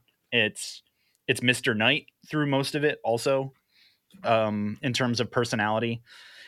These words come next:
Um, but they do go back and forth because Mark actually is the father, um, out of all these, so that's part of that conversation as well. Um, so there's just a lot of neat, deep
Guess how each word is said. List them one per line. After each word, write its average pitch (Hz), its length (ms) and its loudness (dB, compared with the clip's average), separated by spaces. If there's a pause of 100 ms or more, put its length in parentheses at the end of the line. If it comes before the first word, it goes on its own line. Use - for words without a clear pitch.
(300)
Um, 101 320 2
but 117 160 2
they 127 100 6
do 139 160 2
go 135 140 4
back 120 200 8
and 113 120 -2
forth 110 280 0
because 107 520 0
Mark 120 320 4
actually 107 400 2
is 101 160 -2
the 104 80 -2
father, 101 420 2 (400)
um, 101 300 2
out 104 120 2
of 101 120 -2
all 104 100 2
these, 104 260 -2
so 104 220 0
that's 98 340 0 (380)
part 107 160 2
of 98 80 -4
that 98 160 0
conversation 95 600 -4
as 90 100 -10
well. 92 300 -2 (580)
Um, 92 560 0 (1120)
so 127 220 6
there's 120 260 2
just 143 280 4
a 139 40 4
lot 123 220 4
of 107 100 -2
neat, 113 400 -2
deep 120 320 -2